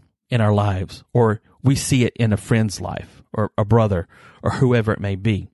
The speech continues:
And that's what we see here. We see these four brothers, these four friends, that they saw this friend's life and saw how it was out of balance. He was paralyzed, and yet they were going out of their way to rescue him.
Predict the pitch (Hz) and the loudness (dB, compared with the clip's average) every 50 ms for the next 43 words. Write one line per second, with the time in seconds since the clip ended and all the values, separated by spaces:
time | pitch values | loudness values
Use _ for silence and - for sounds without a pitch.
0 | _ _ - 123 117 127 143 139 - 156 139 139 98 123 120 - - - 156 180 | _ _ -4 -2 0 2 0 0 0 0 0 0 2 0 -2 -2 -2 -2 -2 -2
1 | 170 - - 107 98 98 107 113 110 113 113 113 - - 151 151 151 135 127 117 | -2 -4 -4 -4 -4 -4 -6 -8 -6 -4 -4 -4 -2 -2 -2 -2 0 0 -2 -2
2 | - - - 135 131 123 110 123 123 143 143 120 107 110 95 - - - _ - | -2 -2 -2 0 0 0 2 2 2 2 2 2 0 0 -2 -8 -14 -20 _ -20
3 | - - - 123 107 - - - 143 143 139 - - 156 147 151 147 123 113 113 | -20 -10 -6 -6 -6 -4 0 2 2 2 2 2 0 0 2 2 4 2 2 2
4 | 113 - - _ - - 113 113 113 131 120 117 113 - - - _ _ _ _ | 0 -4 -8 _ -20 -18 -10 -2 0 2 2 2 0 -2 -6 -12 _ _ _ _
5 | - - 123 117 - - - 139 135 151 156 135 123 127 120 113 - - - - | 0 0 0 0 0 0 2 2 4 4 2 0 0 -2 -2 -2 -4 -10 -16 -20
6 | - _ _ _ _ _ - - - 143 151 156 139 113 107 113 117 131 151 151 | -20 _ _ _ _ _ -6 -2 0 2 4 2 2 0 -2 -2 0 0 2 0
7 | 123 113 107 - - - _ - 120 113 - - 147 143 139 - - 131 127 127 | 0 0 -2 -4 -8 -14 _ -6 -6 -4 0 0 2 2 2 0 0 0 2 2
8 | 117 - 101 110 107 104 123 123 127 120 95 98 104 104 117 139 131 110 - - | 0 2 2 0 2 2 0 0 0 0 0 0 -2 0 0 0 -2 -2 -4 -8
9 | - - - - - - - - - - _ _ _ _ - - 135 131 - - | -12 -14 -14 -14 -14 -16 -20 -20 -20 -20 _ _ _ _ -2 0 0 0 2 0
10 | 160 165 180 170 123 95 - - - - - - - _ _ _ _ _ - 123 | 0 2 2 2 2 0 -2 -4 -6 -10 -16 -18 -20 _ _ _ _ _ 0 2
11 | 127 123 127 123 - - 127 131 143 147 127 120 127 131 131 120 - _ - 113 | 2 4 2 2 0 0 2 2 2 2 2 2 2 2 2 0 -2 _ -4 -4
12 | 120 139 131 117 113 110 107 98 104 110 110 104 95 - - - - - 113 107 | -2 -2 0 0 2 2 2 2 2 2 0 0 -2 -4 -8 -4 -2 0 2 2
13 | 117 127 - - - 113 90 80 73 | 2 2 0 -2 -4 -4 -4 -4 -6